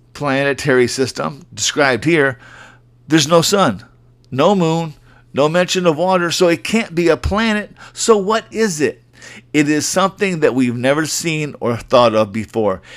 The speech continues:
It is a gift from God, a dwelling place that is eternal, that does not decay, that does not fall apart, where there is no death, no,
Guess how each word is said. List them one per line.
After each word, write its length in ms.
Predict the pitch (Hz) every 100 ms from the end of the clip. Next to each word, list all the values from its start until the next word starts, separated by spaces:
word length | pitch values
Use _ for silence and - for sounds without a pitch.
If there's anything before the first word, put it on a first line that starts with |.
| - -
It 160 | 131
is 160 | 135 120
a 120 | 120
gift 540 | 117 - 175 - -
from 300 | - 139 127
God, 420 | 110 147 160 160 -
a 100 | 113
dwelling 540 | - 147 160 185 190
place 460 | 185 190 185 - - - - - _
that 220 | 156 151
is 160 | 143 120
eternal, 560 | 120 113 - 185 202 175
that 200 | 139 104
does 180 | 120
not 260 | 123 123 -
decay, 520 | 120 98 - 185 180
that 200 | 147 131
does 180 | 120 113
not 200 | 120 127
fall 240 | 131 110
apart, 540 | 107 - 170 180 - - _ - - -
where 160 | 127 131
there 160 | 135
is 220 | 151 175
no 220 | 147 143 123
death, 360 | 127 139 151
no, 420 | 139 131 120 117